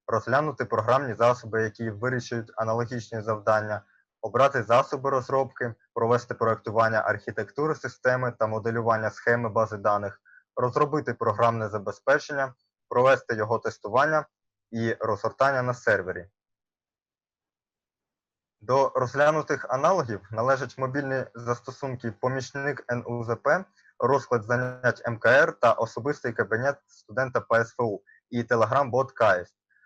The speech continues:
Всі вони володіють схожою функціональністю, вони допомагають студентам у навчанні, але не організовують комі-, комунікацію між викладачами та студентами, е, між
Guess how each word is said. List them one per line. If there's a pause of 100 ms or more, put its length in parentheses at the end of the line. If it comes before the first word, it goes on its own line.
(160)
Всі
вони
володіють
схожою
функціональністю,
вони (500)
допомагають
студентам
у
навчанні, (280)
але
не
організовують
комі-,
комунікацію
між (260)
викладачами
та
студентами, (340)
е,
між